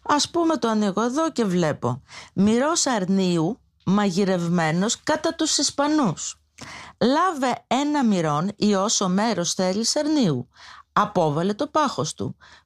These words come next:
Κόψε τον κάλαμον του μυρού εις μέρος, το οποίο να απέχει από το γόνατον τέσσερα δάκτυλα.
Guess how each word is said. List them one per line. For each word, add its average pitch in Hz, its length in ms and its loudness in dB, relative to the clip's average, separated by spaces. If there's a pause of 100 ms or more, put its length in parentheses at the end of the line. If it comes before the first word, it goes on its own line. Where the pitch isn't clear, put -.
(100)
Κόψε 370 360 0
τον 220 280 0
κάλαμον 302 600 0
του 202 160 0
μυρού 185 380 2
εις 165 220 -2
μέρος, 151 580 0
το 254 120 -2
οποίο 170 320 0
να 175 200 0
απέχει 233 460 -2
από 294 160 -2
το - 100 0
γόνατον 151 640 0 (300)
τέσσερα 302 560 0
δάκτυλα. 135 640 -4